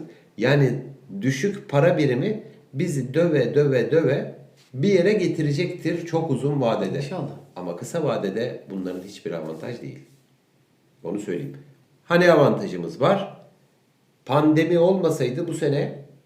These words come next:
Speaker 1: çok büyük bir rekor turizm geliri olabilirdi. Muhtemelen pandemi olmazsa, seneye böyle bir durum kalmazsa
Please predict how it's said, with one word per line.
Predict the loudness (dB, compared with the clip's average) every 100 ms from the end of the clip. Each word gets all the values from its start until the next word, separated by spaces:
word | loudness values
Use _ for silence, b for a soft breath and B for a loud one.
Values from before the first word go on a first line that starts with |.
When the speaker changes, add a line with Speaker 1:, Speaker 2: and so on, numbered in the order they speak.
| _ _
Speaker 1:
çok | -6 -4 -4
büyük | -4 -2
bir | -4 -4 -10 -20 _ _ _
rekor | -8 -2 0 0
turizm | -2 -4 -4 -8 -10 -20 _ _ -14
geliri | -4 -2 0
olabilirdi. | 0 0 -2 -6 -12 -16 _ _ _ _ _ _ _ _ _ _ _
Muhtemelen | 0 4 4 4 0
pandemi | 0 2 4 2
olmazsa, | 2 0 -2 -2 -6
seneye | -4 -2 -2 0
böyle | 0 0
bir | 0 -4 -12 -20 _ _ _ _ _
durum | -2 0 -2
kalmazsa | -2 -2 -2 -4 -6 -8